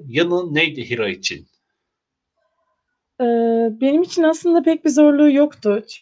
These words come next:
Speaker 2: Çünkü, e, bir şeyi gerçekten seviyorsanız, e, sizin için ne kadar zor olursa olsun bütün zorlukları aşabileceğinizi ve aştığınızı fark ediyorsunuz. E, benim için en büyük zorluğu sanırsam sabah çok erken saatlerde kalkıp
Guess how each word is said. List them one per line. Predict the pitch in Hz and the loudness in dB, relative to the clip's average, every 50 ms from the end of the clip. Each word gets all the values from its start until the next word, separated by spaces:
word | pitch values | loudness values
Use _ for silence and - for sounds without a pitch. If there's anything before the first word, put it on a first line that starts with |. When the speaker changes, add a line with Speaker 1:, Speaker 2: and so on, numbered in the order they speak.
| _ _ _ _ _ _ _ _ - | _ _ _ _ _ _ _ _ -6
Speaker 2:
Çünkü, | 254 254 254 - 285 277 269 277 208 - - _ - | -6 -6 -6 -4 -4 -4 -4 -6 -8 -10 -14 _ -10
e, | 240 240 226 220 220 214 | -6 -4 -4 -2 -4 -4
bir | 214 220 226 | -8 -10 -10
şeyi | - - 302 294 - | -2 0 0 2 2
gerçekten | 269 285 294 311 302 294 - 254 254 | 2 0 0 -2 -4 -2 0 0 0
seviyorsanız, | 247 - 247 240 254 254 254 - - 208 196 196 208 - - - _ _ - - | 2 2 2 2 2 2 0 0 -4 -4 -4 -6 -8 -12 -16 -20 _ _ -6 -2
e, | 208 202 202 | 0 0 0
sizin | 214 214 247 233 262 269 | 0 -2 -2 0 0 0
için | 262 - - 262 247 240 | -2 -2 -2 0 0 0
ne | 254 254 | 0 0
kadar | - 233 233 233 | 2 2 4 4
zor | 220 226 233 226 | 4 4 2 2
olursa | 226 233 247 233 - 220 | 4 2 0 -2 -2 -2
olsun | 196 196 196 - - - 254 240 | -2 -2 -4 -6 -8 -10 -10 -10
bütün | 220 220 - 262 | -10 -8 -6 -4
zorlukları | 240 233 233 226 220 214 220 220 208 220 262 294 294 - _ _ _ - - _ | 0 2 2 2 2 -2 -2 -2 0 2 2 0 -2 -6 _ _ _ -20 -6 _
aşabileceğinizi | 220 226 220 - - 247 196 220 214 202 226 226 214 208 196 - - 226 | -2 -2 0 0 -2 -2 0 -2 -4 -2 0 2 2 2 0 -2 -6 -10
ve | 254 | -8
aştığınızı | - 214 202 196 - - 220 220 208 214 208 | -6 -6 -8 -8 -6 -2 -2 -2 -2 -2 -4
fark | - 190 190 190 - | -6 -6 -6 -6 -10
ediyorsunuz. | 180 180 180 185 - - 196 202 240 302 - - _ _ - - - - - - - - _ - | -10 -10 -10 -12 -14 -14 -12 -12 -12 -12 -12 -16 _ _ -20 -20 -20 -20 -20 -20 -20 -18 _ 2
E, | - 220 220 220 214 214 | 4 6 6 6 6 6
benim | 269 294 320 | 4 6 6
için | 339 330 - - 339 - | 4 4 4 4 2 4
en | - 302 330 330 | 4 4 6 6
büyük | 320 311 302 | 6 6 6
zorluğu | - 311 302 285 294 294 | 4 4 4 6 4 4
sanırsam | - - 302 294 285 269 - 311 302 302 294 302 - - _ _ _ _ _ | 4 4 4 4 4 4 2 4 4 4 4 2 -2 -6 _ _ _ _ _
sabah | _ - - - 262 220 277 269 269 | _ -4 0 0 2 2 2 0 0
çok | - 294 - | -4 0 2
erken | 277 262 262 285 285 262 | 2 4 4 4 2 0
saatlerde | 220 - 254 247 254 254 254 247 247 240 254 262 | 2 2 2 2 2 2 2 0 2 2 0 -2
kalkıp | 262 - 226 214 214 - - 277 277 - | 0 0 0 0 0 -2 -8 -8 -8 -10